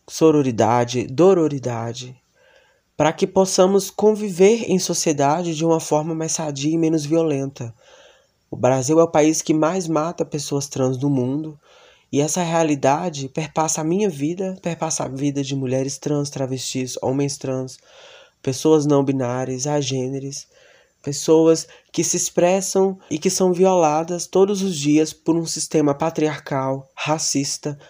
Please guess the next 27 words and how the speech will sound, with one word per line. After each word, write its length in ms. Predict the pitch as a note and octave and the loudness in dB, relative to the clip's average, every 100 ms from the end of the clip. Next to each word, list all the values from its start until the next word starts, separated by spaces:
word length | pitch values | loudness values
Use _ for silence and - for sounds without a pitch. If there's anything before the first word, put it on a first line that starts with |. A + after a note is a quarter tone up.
| _ | _
machista, 760 | B2+ D#3 - C3+ C3+ - C#3 C#3 _ _ | -4 -2 -2 -2 -4 -4 -6 -6 _ _
misógino. 720 | C3 D3 B2+ G2 G#2+ A2 A2 - _ _ _ _ _ - | -4 -2 -2 -4 -6 -10 -14 -20 _ _ _ _ _ -2
Levantar 440 | B2+ D3 C#3+ F3 | 0 2 4 4
essas 220 | F#3+ F3 | 4 -2
questões 600 | - D#3 - C#3 D#3+ E3+ | -4 -6 0 2 2 2
é 80 | D#3+ | -2
trazer 400 | D#3+ D3+ C#3+ D#3 | 0 0 0 -4
possibilidades 920 | - G#3+ - F#3+ E3 D3+ B2+ D3+ D3+ | 0 -2 0 -2 0 2 2 2 -2
para 260 | - D3+ E3 | 0 2 2
que 80 | |
essas 220 | F#3 G3+ F#3+ | -2 -2 0
pessoas 380 | G#3 - G#3 | 0 2 2
sejam 320 | G3 G#3+ G3+ G#3+ | 2 2 2 0
inclusas 540 | G#3+ G3+ G#3+ F3+ E3 | 0 0 0 0 0
no 120 | E3 | 0
meio 400 | D#3 D3 D3 C#3+ - - - _ _ - | 2 2 2 0 -6 -20 -20 _ _ -2
em 100 | D3 | 0
que 140 | D#3+ | 0
vivemos, 680 | C#3 C3 A#2+ G#2+ G#2+ A2 - _ _ _ _ _ | -4 -4 -2 -2 -6 -10 -16 _ _ _ _ _
no 120 | A#2 | -4
meio 220 | A#2 A#2 | 0 0
acadêmico, 1000 | A#2 - A2 A#2+ D3 D#3 D#3 - D#3+ D3+ _ _ _ _ | -2 -6 -2 2 4 4 0 -2 -6 -6 _ _ _ _
no 80 | B2+ | -4
nosso 280 | B2 B2 A#2 | -2 -4 -6
dia 220 | A#2+ A#2+ | -2 -2
a 40 | |
dia, 600 | A2+ A#2 D3 D3+ D3 D3+ | -2 2 4 4 2 -2